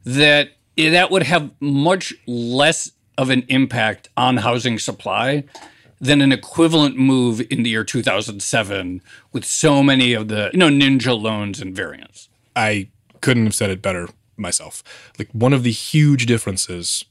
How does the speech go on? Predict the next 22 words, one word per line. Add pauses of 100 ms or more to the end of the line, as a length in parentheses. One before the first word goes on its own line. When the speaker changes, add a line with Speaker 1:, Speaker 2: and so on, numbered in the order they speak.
(160)
Speaker 2:
you
mentioned (160)
ninja
loans, (280)
just
the
overall
structure
of
the
mortgage
market,
the
percentage
of
the
mortgage
market
that
were (360)
adjustable
rate.